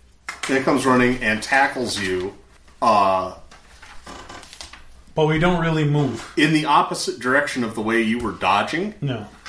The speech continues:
Speaker 1: So it's more like a, um, full frontal collision.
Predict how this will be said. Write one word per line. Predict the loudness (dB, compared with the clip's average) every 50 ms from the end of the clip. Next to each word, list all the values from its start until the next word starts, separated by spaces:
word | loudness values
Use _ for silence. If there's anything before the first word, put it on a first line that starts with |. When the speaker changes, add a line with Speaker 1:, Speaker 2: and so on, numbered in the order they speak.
| -18 -18 -18 -18 -20 -20 -20 -16 _
Speaker 1:
So | -2 2 2 4 2 2 2
it's | -2 -2 -2 0 0
more | 2 2 4 4
like | 2 2 0 0 -4
a, | -4 -2 0 0 0 -2 -4 -4 -2
um, | -2 -2 -4 -6 -8 -12 -14 -16 -18 -20 _ -20 _ _ -20 -20 _ -18
full | -16 -12 -8 -2 0 2 2 0
frontal | 0 -2 -2 -2 -2 -4 -8 -8
collision. | -6 -6 -4 -4 -2 -4 -4 -4 -6 -6 -8 -8